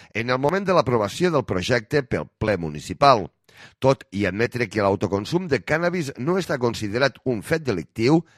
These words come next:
el fiscal va limitar la seva legalitat en l'àmbit de consum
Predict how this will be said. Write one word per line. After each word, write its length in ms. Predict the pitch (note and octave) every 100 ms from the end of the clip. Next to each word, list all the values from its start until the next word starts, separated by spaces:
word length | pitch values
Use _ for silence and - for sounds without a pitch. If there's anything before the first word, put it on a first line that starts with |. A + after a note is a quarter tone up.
| _
el 160 | - F2+
fiscal 560 | D2+ - - A2+ C3+ - _ -
va 180 | D#2+ D3
limitar 380 | F3 E3+ E3
la 160 | F3 D3
seva 180 | E3 E3+
legalitat 640 | D3 A2+ G2 A2+ D#3+ E3 -
en 160 | G2
l'àmbit 240 | F2+ D#3+ E3
de 160 | A#2
consum 400 | E2 D#2+ - B2